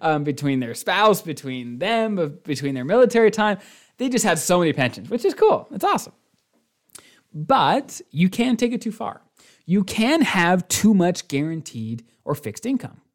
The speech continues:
right? And that may sound weird because people's like, "Okay,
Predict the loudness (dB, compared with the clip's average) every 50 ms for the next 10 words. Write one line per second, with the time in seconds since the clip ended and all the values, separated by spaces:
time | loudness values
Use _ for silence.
0 | _ -6 -4 -4 -4 -8 -12 -18 -20 _ -4 0 2 2 2 2 2 0 0 0
1 | 0 -2 -2 -2 -4 -6 -8 -8 -6 -6 -6 -6 -8 -10 -14 _ _ _ _ _
2 | _ 0 0 0 2 4 4 4 6 6 6 4 4 4 2 2 0 0 0 -2
3 | -4 -2 -2 -2 0 0 -2 -4